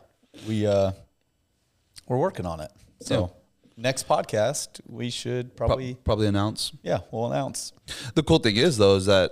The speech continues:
Speaker 2: I mean, I mean, just such a good response from the first episode, and so many people were stoked on the initiative, and it's really cool to get that many people kinda supporting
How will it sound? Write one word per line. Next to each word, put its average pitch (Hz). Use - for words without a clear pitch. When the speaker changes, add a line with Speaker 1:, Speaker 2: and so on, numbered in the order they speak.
Speaker 2:
I 107
mean, 95
I 85
mean, 104
just -
such -
a 104
good 95
response 87
from 92
the 87
first 95
episode, 107
and 90
so 110
many 107
people 104
were 90
stoked 98
on 95
the 98
initiative, 107
and 82
it's 104
really 101
cool 95
to 95
get 92
that 95
many 95
people 95
kinda 90
supporting 92